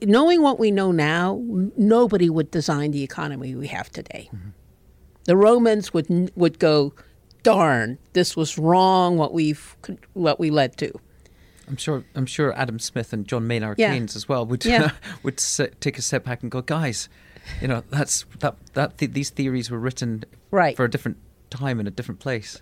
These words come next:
Speaker 1: But it's go-, you know, unwinding, you know, it's like, it's like renovating your house.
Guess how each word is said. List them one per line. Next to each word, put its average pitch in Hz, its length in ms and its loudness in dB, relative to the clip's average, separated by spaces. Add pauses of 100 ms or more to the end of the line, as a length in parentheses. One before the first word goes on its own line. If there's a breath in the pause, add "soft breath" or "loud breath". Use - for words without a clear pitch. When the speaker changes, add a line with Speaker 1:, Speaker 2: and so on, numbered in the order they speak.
(120)
Speaker 1:
But 220 320 4
it's 240 180 0
go-, - 240 -2
you 226 120 2
know, 180 240 2
unwinding, 240 960 2
you 214 120 2
know, 175 200 2
it's - 160 -4
like, 320 140 0 (140)
it's - 200 -6
like 262 180 -2
renovating 196 500 2
your 165 100 -4
house. 147 500 -6